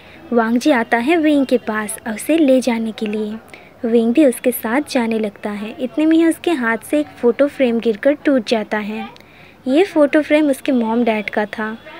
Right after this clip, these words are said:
wing रोने लगता है कि उसके मॉम डैड के इतनी प्यारी photo ख़राब हो गई कांच के टूटने की वजह से।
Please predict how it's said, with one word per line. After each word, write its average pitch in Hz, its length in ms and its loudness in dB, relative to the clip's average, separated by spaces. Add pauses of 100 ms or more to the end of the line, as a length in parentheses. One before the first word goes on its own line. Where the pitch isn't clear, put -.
(280)
wing 277 280 4
रोने 254 280 4
लगता 226 320 0
है 233 160 0
कि 294 160 0
उसके 285 200 -2
मॉम 277 280 0
डैड 277 220 0
के 302 180 -2
इतनी 339 280 -4
प्यारी 269 320 0
photo 247 360 0
ख़राब 269 420 0
हो 240 120 4
गई 233 220 0
कांच 247 340 -2
के 277 120 0
टूटने 247 360 0
की 247 120 0
वजह 226 280 2
से। 220 280 -6